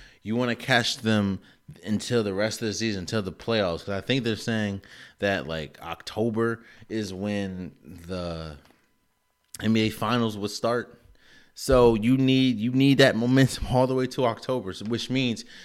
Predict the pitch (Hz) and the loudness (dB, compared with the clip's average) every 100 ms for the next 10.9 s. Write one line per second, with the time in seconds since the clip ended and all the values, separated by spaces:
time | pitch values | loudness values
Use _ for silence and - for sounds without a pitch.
0 | - 110 110 117 110 - 120 90 110 101 | -10 -4 -2 -2 -2 -2 -2 -2 -6 -6
1 | 87 95 107 107 95 - 127 113 82 - | -8 -4 -4 -4 -8 -2 0 2 0 -8
2 | - - - - 214 214 277 269 170 160 | -18 -20 -18 -2 0 2 2 2 0 -2
3 | - _ - 135 123 120 - - _ _ | -6 _ -2 2 2 0 -4 -20 _ _
4 | _ _ _ _ _ _ _ _ _ - | _ _ _ _ _ _ _ _ _ -8
5 | - 160 123 82 - - - - - - | -2 2 2 0 -6 -20 -20 -20 -20 -20
6 | - - 135 202 214 - 135 117 - 95 | -20 -6 -2 0 0 2 2 2 -4 -8
7 | - 80 76 - - _ _ _ _ _ | -8 -8 -10 -14 -20 _ _ _ _ _
8 | _ _ _ 98 98 - - 127 120 113 | _ _ _ -18 -14 -14 -4 0 0 0
9 | 120 117 110 226 240 - 131 107 110 107 | 0 0 0 -2 -2 0 0 -2 -4 -6
10 | 107 117 95 80 78 101 92 87 82 | -4 -2 -2 -4 -4 -2 -2 -4 -6